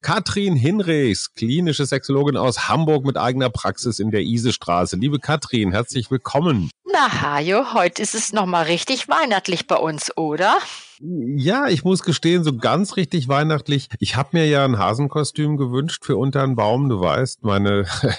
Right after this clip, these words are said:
Speaker 1: <laughs> versautesten Fantasien werden dann hoffentlich wahr. Wir wollen uns heute aber, ich sag mal, so ein bisschen an das Fest ranrobben, damit's dann vielleicht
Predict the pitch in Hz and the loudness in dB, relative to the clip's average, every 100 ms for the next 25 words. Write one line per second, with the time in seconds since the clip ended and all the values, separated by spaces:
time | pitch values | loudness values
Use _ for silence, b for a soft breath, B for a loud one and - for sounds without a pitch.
0 | - - - - - 87 82 87 139 - | -8 -20 -20 -20 -6 -2 0 2 0 -4
1 | - 107 113 107 113 92 90 110 113 95 | -6 -4 -2 0 0 0 0 -2 0 0
2 | 117 127 110 110 98 - 123 143 156 - | 2 4 4 2 0 0 0 0 -2 -2
3 | 80 85 - 67 73 127 B B B - | -4 -4 -2 0 2 0 B B B 0
4 | 127 147 190 185 127 151 180 156 151 151 | 2 4 4 2 2 2 4 2 4 4
5 | 139 131 147 147 151 143 147 120 143 165 | 2 2 0 2 2 2 0 -2 -4 -4
6 | - 165 156 - 127 131 123 - - 127 | -2 0 0 0 0 0 -2 -6 -4 -4
7 | - - - 87 120 143 127 92 104 85 | -4 -6 -4 0 0 0 0 2 2 2
8 | 78 76 85 98 - - 123 107 - 95 | -2 -2 0 0 -2 -2 -2 -2 -2 0
9 | 87 113 - - | 2 2 0 -6